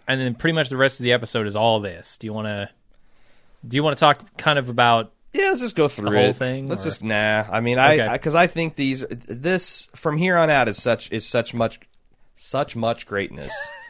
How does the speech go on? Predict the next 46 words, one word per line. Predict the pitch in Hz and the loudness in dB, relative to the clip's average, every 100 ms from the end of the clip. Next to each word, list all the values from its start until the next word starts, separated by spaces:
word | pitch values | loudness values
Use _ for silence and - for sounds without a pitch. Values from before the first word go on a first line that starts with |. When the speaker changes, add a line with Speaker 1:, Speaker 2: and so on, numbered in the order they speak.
| 254 | -2
Speaker 1:
It | 294 196 - | 0 -2 -2
is | 220 165 | -4 -4
such | - 143 - | -10 -10 -8
much | 131 110 | -10 -10
Speaker 2:
It | |
Speaker 1:
greatness. | - 143 139 | -4 -2 0
Speaker 2:
is | 113 | 0
such | 180 165 | 0 2
much | 156 135 - | 0 -2 0
greatness | 107 98 80 73 - - - | -2 -2 -8 -8 -8 -8 -6
<laughs> | |
because, | 131 135 165 156 151 143 | -4 2 4 4 2 -4
like, | 143 139 139 - | 0 0 0 -6
we | 123 175 | -10 0
had | 208 | 2
a | 170 | 4
lot | 151 143 | 4 4
of | - | 2
problems | 143 131 120 | 0 0 -4
with | |
the | 104 | -4
way | 104 104 | -2 -2
they | |
used | 98 98 92 | -2 -4 -8
Tuco | - 104 98 87 | -10 -6 -4 -4
in | 85 | -6
season | 80 90 82 76 | -8 -10 -10 -10
one. | 76 78 64 58 78 _ - | -10 -10 -10 -16 -20 _ -4
Speaker 1:
Yes. | 107 - - _ _ _ _ | -4 -4 -8 _ _ _ _
Speaker 2:
Whereas | 117 117 117 113 107 98 _ _ _ - | 0 4 4 2 -2 -10 _ _ _ -6
I | 147 | 0
got | 120 85 | 0 -2
no | 104 113 120 | -4 0 0
problems | 117 107 92 90 | 0 0 0 -4
with | 87 | -8
the | |
way | 90 | -6
they | 87 | -6
used | 82 78 | -8 -10
Tuco | 92 82 85 76 76 65 | -12 -10 -8 -8 -8 -10
in | |
season | 82 85 78 78 | -12 -12 -12 -14
two. | 85 71 - - | -12 -12 -14 -12
Speaker 1:
I'm | 110 | -6
with | 117 | -4
you. | 110 | -4